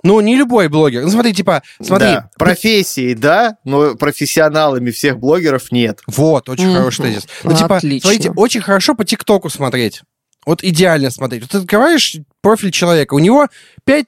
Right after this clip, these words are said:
Speaker 1: миллионов подписчиков. И ты такой: «Почему на тебя подписано пять миллионов человек?» Смотришь, а он делает что-то прикольное и регулярно. И такой: «Класс, ну, я понимаю, почему на это подписано пять миллионов человек».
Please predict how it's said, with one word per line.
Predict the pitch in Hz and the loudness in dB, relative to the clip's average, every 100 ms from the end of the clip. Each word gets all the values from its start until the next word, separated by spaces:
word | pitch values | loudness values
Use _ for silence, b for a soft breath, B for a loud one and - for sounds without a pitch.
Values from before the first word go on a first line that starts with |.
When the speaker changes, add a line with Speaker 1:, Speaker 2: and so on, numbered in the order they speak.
| _ | _
Speaker 1:
миллионов | 196 196 226 214 - | 0 4 4 2 0
подписчиков. | 196 - 170 - 127 98 - _ _ _ _ _ _ | -2 0 -2 -2 -4 -8 -12 _ _ _ _ _ _
И | - | -2
ты | 170 | 0
такой: | 185 165 160 127 - - | 0 0 0 -2 -4 -2
«Почему | 190 - 226 247 330 359 247 | 0 2 4 6 6 4 2
на | 185 | -2
тебя | 185 247 | 0 0
подписано | 240 208 247 - 196 | 2 0 -2 -2 0
пять | 202 | 0
миллионов | 196 190 180 | 2 2 2
человек?» | - 135 | -2 -2
Смотришь, | - 277 320 196 - | 2 2 2 -2 0
а | 160 | 2
он | 277 214 | 2 2
делает | 220 226 - | 2 2 0
что-то | 226 | -4
прикольное | 165 156 143 156 139 117 123 | -2 -2 0 2 2 2 0
и | 170 | 0
регулярно. | 151 151 139 113 107 95 b b b | 2 2 2 0 -4 -10 b b b
И | - | -4
такой: | 135 139 | -2 -2
«Класс, | 247 294 277 - | 2 2 0 -2
ну, | 220 | 0
я | 185 196 | 2 2
понимаю, | 214 175 214 254 | 2 2 2 0
почему | - 185 | -2 0
на | 196 | 2
это | 185 - | 0 -2
подписано | 165 196 - 143 | -4 -4 -4 -4
пять | 165 | -2
миллионов | 156 151 147 | 0 0 0
человек». | - 131 107 | 0 0 -2